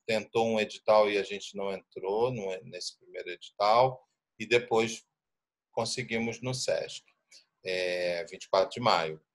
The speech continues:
E aí teve trabalho de campo, nós passamos pelos nove estados, né? Nem sempre os três ao mesmo tempo, os três curadores. Eu já tinha trabalhado com Clarissa no Mar e já tinha trabalhado com o Bitu no Ceará também,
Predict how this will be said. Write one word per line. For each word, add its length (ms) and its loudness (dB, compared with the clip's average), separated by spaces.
E 120 4
aí 220 8
teve 280 2
trabalho 380 8
de 120 -6
campo, 520 2
nós 220 0
passamos 500 2
pelos 340 -4
nove 420 4
estados, 720 2
né? 220 2
Nem 380 0
sempre 440 0
os 180 -12
três 640 -2
ao 120 -2
mesmo 440 -10
tempo, 340 -10
os 200 -18
três 380 -4
curadores. 920 4
Eu 140 4
já 180 6
tinha 300 -2
trabalhado 560 4
com 120 -8
Clarissa 560 2
no 140 -4
Mar 500 4
e 40 -10
já 180 6
tinha 260 0
trabalhado 640 4
com 160 -4
o 40 -6
Bitu 360 -6
no 140 -6
Ceará 440 4
também, 560 -2